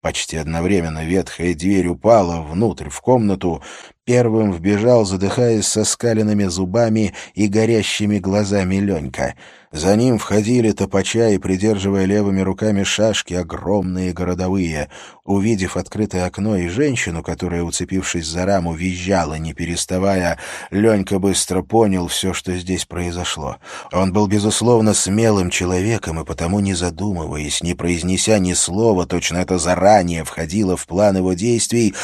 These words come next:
он с разбегу выпрыгнул в окошко. Он упал в двух шагах от Рыбникова, который лежал на боку неподвижно. Несмотря на то, что у Леньки от падения гудело в голове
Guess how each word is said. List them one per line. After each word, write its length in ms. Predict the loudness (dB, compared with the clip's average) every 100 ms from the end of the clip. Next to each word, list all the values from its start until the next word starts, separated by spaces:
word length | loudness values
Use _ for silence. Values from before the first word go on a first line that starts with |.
| -10 2
он 260 | 6 6
с 140 | 4 0
разбегу 960 | 4 4 2 -2 2 4 4 4 4 4
выпрыгнул 1120 | 2 -2 -2 -8 -6 -6 -4 -4 -2 -2 -4
в 80 |
окошко. 640 | -6 -8 -10 -8 -8 -8 -12 _ _ _ _ _ _ _ _ _
Он 140 | -2 -2
упал 320 | 2 4 4
в 80 | 2
двух 260 | -2 -2
шагах 400 | -2 -4 -4 -4
от 140 | -6 -6
Рыбникова, 560 | -6 -6 -8 -8 -10
который 360 | -8 -8 -4 -4
лежал 540 | -4 -8 -2 0 0
на 160 | -4 -10
боку 460 | -10 -12 -8 -8 -6
неподвижно. 880 | -12 -12 -12 -10 -12 -10 -12 -12 -16 _ _ _ _ _ -14
Несмотря 540 | -10 -8 -10 -4 -4
на 140 | -2
то, 220 | -2 -2 -4
что 280 | -6 -6
у 60 | -2
Леньки 420 | 0 0 -2 -8
от 200 | -10 -8
падения 560 | -8 -4 -2 -4 -6 -10
гудело 560 | -6 -4 -4 -4 -6
в 80 | -10
голове 640 | -10 -10 -8 -4 -4 -4